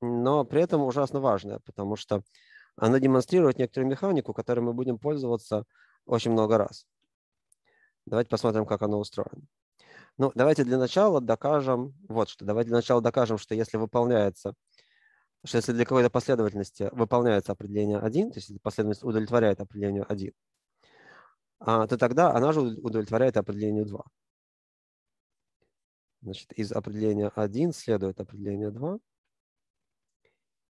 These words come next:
И, а, этот факт доказывается легко. Ну, давайте посмотрим, что вообще нам нужно сделать.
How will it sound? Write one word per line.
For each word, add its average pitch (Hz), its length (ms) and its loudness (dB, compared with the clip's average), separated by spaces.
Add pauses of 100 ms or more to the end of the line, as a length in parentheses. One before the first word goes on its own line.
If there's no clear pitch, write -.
(200)
И, 139 400 0
а, 117 580 4 (380)
этот 160 200 0
факт 143 180 0
доказывается 131 500 0
легко. - 360 -6 (880)
Ну, 135 120 2
давайте 135 220 4
посмотрим, 143 280 4
что 147 300 0
вообще 117 420 0
нам 113 160 0
нужно 110 240 -2
сделать. - 460 -8